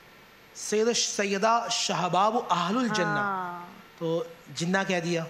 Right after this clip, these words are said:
Speaker 2: हम्म।
Speaker 1: जन्ना तो जिन्ना में फ़र्क है। इस तरह की जो, अ, गलतियाँ, ये बहुत ख़तरनाक होती हैं।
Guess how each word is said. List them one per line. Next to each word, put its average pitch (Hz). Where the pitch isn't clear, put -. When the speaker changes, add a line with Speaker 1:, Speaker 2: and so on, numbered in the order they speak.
Speaker 2:
हम्म। 190
Speaker 1:
जन्ना 170
तो 185
जिन्ना 156
में 160
फ़र्क 135
है। 139
इस -
तरह 233
की 226
जो, 220
अ, 147
गलतियाँ, 147
ये 202
बहुत 170
ख़तरनाक 160
होती 165
हैं। 170